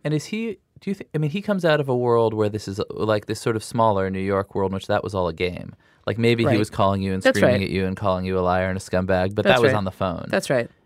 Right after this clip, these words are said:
Speaker 1: How do you think he sees the sort of mobilizing of his supporters against specific report? I mean,
Speaker 2: I
Speaker 1: is
Speaker 2: think he enjoys it sometimes. I mean, I think, and then I think sometimes he doesn't actually realize what he's doing.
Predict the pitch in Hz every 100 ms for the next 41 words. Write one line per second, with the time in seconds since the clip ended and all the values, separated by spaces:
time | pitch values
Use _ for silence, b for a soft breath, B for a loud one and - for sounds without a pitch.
0 | - 131 143 226 233 220 - 175 - 156
1 | - 127 117 107 104 - - 104 - 98
2 | 98 - - - 104 107 107 101 98 98
3 | 101 98 95 - 95 - 92 95 92 92
4 | 95 90 90 - - - 95 98 95 98
5 | - 82 98 95 b b b b _ _
6 | _ 226 269 285 285 233 247 175 - 131
7 | 139 135 - - 208 208 233 214 233 240
8 | 220 226 185 202 190 175 170 160 147 -
9 | 139 131 117 117 120 131 - -